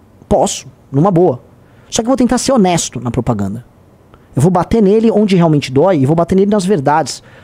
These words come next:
Mas eu não vou negar que meu inimigo tem tenacidade porque ele acredita no, nos propósitos dele mesmo. Ah, tem gente que só tá aí pela grana? Tem. Tem muita gente que tá só aí pela grana. O Centrão é o maior exemplo disso.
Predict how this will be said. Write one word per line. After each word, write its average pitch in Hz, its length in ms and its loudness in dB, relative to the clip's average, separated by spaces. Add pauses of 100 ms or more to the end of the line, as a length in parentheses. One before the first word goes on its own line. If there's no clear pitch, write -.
Mas 208 160 2
eu 247 40 2
não 233 60 2
vou 262 140 2
negar 220 240 0
que 226 100 -2
meu 220 160 4
inimigo 214 420 2 (720)
tem 247 160 0
tenacidade 190 760 0
porque 185 240 -2
ele 202 60 2
acredita 185 440 0
no, 185 160 0
nos 180 220 0
propósitos 175 400 -2
dele 196 160 0
mesmo. 165 480 2 (580)
Ah, 320 160 0
tem 254 180 0
gente 226 220 0
que 196 340 2
só 185 360 0
tá 175 160 -2
aí 165 180 4
pela 139 220 0
grana? 165 260 0
Tem. 202 400 -4 (240)
Tem 170 100 -4
muita 147 240 -2
gente 117 240 -8
que - 60 -20
tá - 80 -16
só 113 180 -12
aí 107 120 -10
pela 110 180 -12
grana. 101 300 -12 (240)
O - 40 -16
Centrão 165 420 0
é 202 40 2
o - 20 2
maior 190 160 2
exemplo 196 260 -4
disso. 135 340 -8